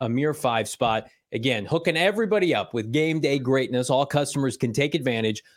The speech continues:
of two new offers every single game day. It's like Christmas morning in September.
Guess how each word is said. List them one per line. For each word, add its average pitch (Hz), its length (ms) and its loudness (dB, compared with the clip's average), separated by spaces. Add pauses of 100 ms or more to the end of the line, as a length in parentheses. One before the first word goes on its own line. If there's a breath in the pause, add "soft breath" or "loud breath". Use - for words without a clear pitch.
(140 soft breath)
of 104 160 -6
two 190 240 0
new 180 200 2
offers 123 480 0 (240)
every 98 500 -2
single 160 520 -2
game 135 360 0
day. 113 160 2
It's 104 140 -2
like 123 180 0
Christmas 196 480 0
morning 143 400 2
in 180 240 0
September. 123 720 0